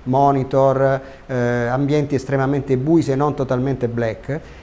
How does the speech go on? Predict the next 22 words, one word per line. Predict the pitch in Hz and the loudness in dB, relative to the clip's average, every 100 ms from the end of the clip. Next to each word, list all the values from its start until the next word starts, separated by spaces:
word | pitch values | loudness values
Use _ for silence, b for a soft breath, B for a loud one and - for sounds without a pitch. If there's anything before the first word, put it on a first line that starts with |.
| - | -6
e, | 147 147 147 | 0 0 0
ed | 160 151 | -2 4
è | 165 | 6
necessario | 160 151 185 185 147 135 160 | 6 0 -2 2 4 4 2
poter | 135 143 139 | 0 2 2
realizzare | 123 127 165 156 170 123 127 139 143 | 2 2 2 2 0 2 2 4 2
queste | 123 117 | -2 -4
strutture | 123 - 156 156 143 151 147 | -8 -6 -6 -2 2 2 2
in | 156 147 | -2 -2
una | 147 | -2
maniera | 143 147 151 | -2 0 0
estremamente | 123 127 127 131 120 | -2 -4 -4 -4 -6
flessibile. | 123 117 - 107 107 107 113 B B | -6 -8 -8 -10 -10 -10 -12 B B
Pertanto | - 151 151 185 180 | -4 -4 0 0 4
la, | 139 135 | 4 2
la, | 139 139 | -2 -2
la, | 131 127 | -2 -2
la, | 123 123 | -2 -4
la, | 127 127 - | -4 -4 -4
la | 143 | -4
partizione | - 175 - 165 - - 208 226 180 | 2 2 2 -6 -6 0 2 4 2
strutturale | - 156 160 147 123 104 107 110 - - | -2 -6 -2 0 0 -2 -4 -6 -8 -20